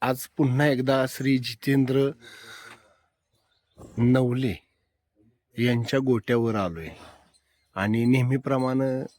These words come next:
हा गेल्या वर्षीचा खोंड आपण पाहिला होता, पण ह्या वर्षी तो चांगला दुसरा झालेला आहे, चांगला आज आणि वाढलाय बी भरपूर. तर अतिशय देखणा, जातीवंत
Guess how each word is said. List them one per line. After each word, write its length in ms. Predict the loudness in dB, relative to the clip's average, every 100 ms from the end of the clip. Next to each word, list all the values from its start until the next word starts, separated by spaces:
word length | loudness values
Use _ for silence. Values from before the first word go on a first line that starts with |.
| -8
हा 160 | -2
गेल्या 320 | 2 4 4
वर्षीचा 400 | 2 0 -2 -2 -2
खोंड 240 | -2 -2 0
आपण 260 | -2 -2
पाहिला 360 | -2 0 2 2
होता, 320 | 0 -4 -8 -12 _ -20 -20 _ _ _
पण 120 | -4
ह्या 220 | -2 0 2
वर्षी 640 | 0 -2 -6 -2 0 0 -2 -12 -20 -20 -20 -20 _ 0
तो 580 | 2 4 4 4 2 -2
चांगला 960 | -4 0 0 0 0 0 0 -2 -2
दुसरा 340 | -2 -4 -2
झालेला 360 | -2 -2 -4 -6
आहे, 80 | -6
चांगला 440 | -6 -4 -4 -2
आज 180 | -4 -4 -6
आणि 340 | -4 -2 0
वाढलाय 480 | 2 2 2 2 2
बी 120 | 2
भरपूर. 380 | 2 0 -4 -18 -20 _ _ _ _ _ -20 -20 _ -4
तर 60 | 0
अतिशय 520 | 0 0 -6 -2 -2
देखणा, 480 | 0 0 0 -4 -2
जातीवंत 680 | -2 -4 -2 -2 -2 -6